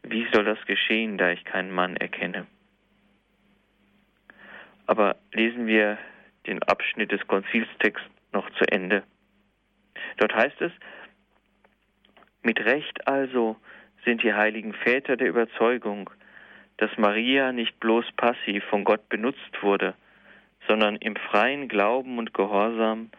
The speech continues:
zum Heil der Menschen mitgewirkt hat. So sagt der heilige Irenäus,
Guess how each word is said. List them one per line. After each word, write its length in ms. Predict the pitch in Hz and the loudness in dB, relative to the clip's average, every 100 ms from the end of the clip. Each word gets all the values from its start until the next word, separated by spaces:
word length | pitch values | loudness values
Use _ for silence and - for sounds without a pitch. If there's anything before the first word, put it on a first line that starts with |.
| - _ _ _ | -20 _ _ _
zum 240 | - 107 | -6 -2
Heil 220 | 104 101 104 | 2 2 2
der 140 | 104 | 0
Menschen 540 | 104 104 110 - 113 | 0 0 0 -2 0
mitgewirkt 760 | 107 107 - - 92 92 - - | 0 0 -2 0 2 0 0 -2
hat. 180 | 92 - - _ _ _ _ _ _ _ _ - - - | -2 -2 -14 _ _ _ _ _ _ _ _ -14 -14 -2
So 120 | 117 | 4
sagt 260 | 117 127 - | 4 4 2
der 140 | 139 | 0
heilige 360 | 127 143 139 143 | 0 -2 0 -2
Irenäus, 600 | - 123 113 117 139 139 | 0 0 0 2 2 -2